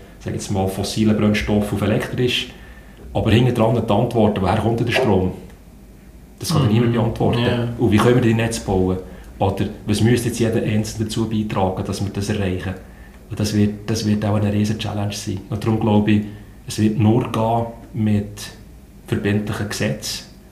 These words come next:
Speaker 1: Anreizsystemen und das in eine gute Kombination bringen. Und vor allem immer wieder den Konsumenten zeigen, es ist urgent. Wir müssen etwas machen.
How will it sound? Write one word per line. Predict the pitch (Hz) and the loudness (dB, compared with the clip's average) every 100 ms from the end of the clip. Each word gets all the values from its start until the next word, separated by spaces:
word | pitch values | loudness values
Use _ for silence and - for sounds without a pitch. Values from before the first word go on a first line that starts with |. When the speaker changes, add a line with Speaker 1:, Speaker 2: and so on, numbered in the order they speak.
| - | -2
Speaker 1:
Anreizsystemen | 110 113 120 117 - - 117 113 113 117 | 2 2 2 -2 -2 -4 -2 -2 -2 -4
und | 117 107 | -4 -2
das | 107 | 0
in | 107 | 0
eine | 101 | 0
gute | 107 107 | 0 -2
Kombination | - 92 98 95 92 92 95 | -4 -4 -2 -2 -2 -2 0
bringen. | 104 95 92 92 | 0 0 0 -2
Und | - 104 | -2 -2
vor | - | 0
allem | 98 110 - | 2 2 2
immer | 117 117 110 | 0 2 2
wieder | 117 123 | 2 2
den | 107 - - 107 | -2 -4 -6 -2
Konsumenten | 107 98 101 95 104 107 | -2 -2 -2 -2 -2 -4
zeigen, | - 98 101 104 104 - - - | -4 -4 -4 -4 -6 -8 -18 -12
es | 107 107 | -6 -4
ist | 104 | -4
urgent. | 101 104 - 95 107 | -4 -2 -2 -2 0
Wir | 101 | 2
müssen | 101 117 - 123 - | 4 2 0 -4 -4
etwas | 110 107 107 101 | -4 -4 -6 -4
machen. | 98 104 - | -4 -4 -6